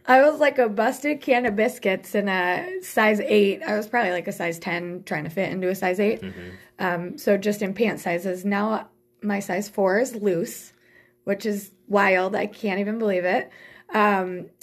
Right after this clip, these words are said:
Speaker 1: and I lost thirty-four pounds.
Speaker 2: Thirty-four pounds, and I'm just gonna round that up to thirty-five pounds.
Speaker 1: Yeah,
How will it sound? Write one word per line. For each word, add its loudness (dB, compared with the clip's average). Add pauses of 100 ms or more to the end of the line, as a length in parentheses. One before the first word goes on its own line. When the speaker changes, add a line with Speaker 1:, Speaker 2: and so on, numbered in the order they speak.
(140)
Speaker 1:
and 0
I 0
lost -2
thirty-four 0
pounds. -6 (240)
Speaker 2:
Thirty-four -4
pounds, -6
and -6
I'm -2
just 0
gonna -2
round -2
that -4
up -6
to -14
thirty-five -8
pounds. -4
Speaker 1:
Yeah, -2